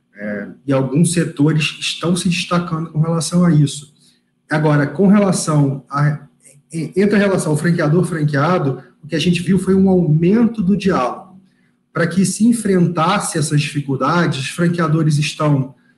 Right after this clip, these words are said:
alguns, dando desconto no pagamento dos royalties, alguns estão isentando o pagamento dos royalties, estão postergando, é, o pagamento de algumas outras taxas, e,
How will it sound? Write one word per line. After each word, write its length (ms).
alguns, 500
dando 260
desconto 720
no 120
pagamento 460
dos 160
royalties, 800
alguns 400
estão 400
isentando 840
o 40
pagamento 480
dos 180
royalties, 640
estão 500
postergando, 1400
é, 380
o 100
pagamento 540
de 120
algumas 520
outras 440
taxas, 640
e, 420